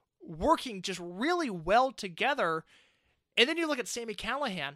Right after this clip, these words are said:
who, like I've talked about, was great against Akira Tozawa, was great against Masaki Mochizuki. Sami Callihan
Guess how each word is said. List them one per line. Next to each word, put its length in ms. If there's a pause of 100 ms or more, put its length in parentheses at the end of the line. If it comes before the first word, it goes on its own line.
(140)
who, 200
like 400
I've 280
talked 400
about, 360 (280)
was 240
great 640
against 400
Akira 360
Tozawa, 540 (220)
was 240
great 520
against 360
Masaki 440
Mochizuki. 640 (340)
Sami 440
Callihan 640